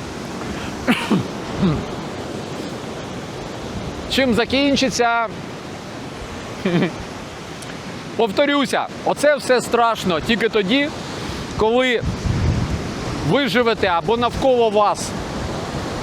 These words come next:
споруди із дошок, оці примітивні, по-перше. А по-друге, забиті стоки з водою.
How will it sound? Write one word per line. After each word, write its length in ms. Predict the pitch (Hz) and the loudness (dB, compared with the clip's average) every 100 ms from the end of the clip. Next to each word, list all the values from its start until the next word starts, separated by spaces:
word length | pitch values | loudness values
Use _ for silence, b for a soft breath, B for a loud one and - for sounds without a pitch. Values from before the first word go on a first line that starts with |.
| - - - - - - | -4 -4 -2 -2 -2 -4
споруди 520 | - 254 269 269 226 233 | 2 4 4 4 4 4
із 160 | 202 | 4
дошок, 440 | 170 285 285 233 208 | 4 4 4 4 2
оці 200 | - 220 | 2 2
примітивні, 760 | 220 220 214 240 226 175 127 - - - | 4 2 4 4 4 4 4 4 6 4
по-перше. 540 | 196 233 220 - 117 - - - - - - - - - - - - - - | 4 4 2 2 0 2 2 2 2 2 0 2 4 4 4 4 4 4 4
А 100 | 190 | 4
по-друге, 680 | 262 - 285 339 269 240 131 - - - - - - - - - - - - - - | 4 4 4 4 2 2 2 2 4 4 4 2 2 4 4 4 0 -6 -6 -6 0
забиті 520 | 151 240 196 277 233 | 2 4 4 4 2
стоки 340 | - 254 233 | 4 4 4
з 80 | 196 | 4
водою. 460 | 214 190 190 156 | 4 4 4 4